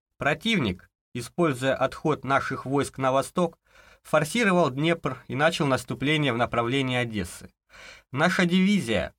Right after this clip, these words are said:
получила приказ перебазироваться на юг, к Чёрному морю.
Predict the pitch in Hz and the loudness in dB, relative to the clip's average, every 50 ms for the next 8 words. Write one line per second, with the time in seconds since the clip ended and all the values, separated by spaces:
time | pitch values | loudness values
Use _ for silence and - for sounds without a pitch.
0 | _ _ 131 127 131 143 135 - 196 196 180 151 147 - 143 135 - 160 160 165 | _ _ 0 0 2 0 -2 -2 0 0 0 0 0 -2 -4 -2 2 2 2 2
1 | 160 - - 165 131 131 123 127 123 113 131 147 143 135 131 123 - - 123 127 | 2 0 -2 0 0 2 2 2 2 2 0 0 2 2 2 0 0 -2 -2 0
2 | 135 131 113 98 101 98 - - - - _ _ _ _ _ - - - - 180 | 0 0 0 -2 -4 -4 -6 -10 -18 -20 _ _ _ _ _ -14 -8 -2 -2 0
3 | - 127 120 113 113 120 117 117 113 104 90 87 82 | 0 0 0 0 -2 -2 -4 -2 -2 -4 -4 -6 -8